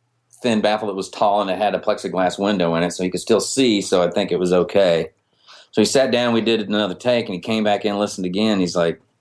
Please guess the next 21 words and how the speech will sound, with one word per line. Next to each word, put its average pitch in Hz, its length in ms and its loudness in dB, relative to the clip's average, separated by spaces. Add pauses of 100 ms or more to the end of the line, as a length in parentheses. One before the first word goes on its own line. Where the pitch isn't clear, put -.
(120)
"Mm-mm. 113 500 -2 (1080)
No, 110 300 2
man, 95 300 2
it 87 140 -6
just - 180 -6
don't, 101 280 0 (200)
my, 98 140 -2
my 98 260 0
vocal 101 400 0
sounds 90 600 -2 (280)
far 101 240 4
away." 95 440 2 (180)
He 107 80 -2
goes, 95 140 4
"What 127 180 2
can, 135 160 0
what 110 160 4
else 120 160 0
could 113 140 -2
we 104 120 0
try?" 117 380 0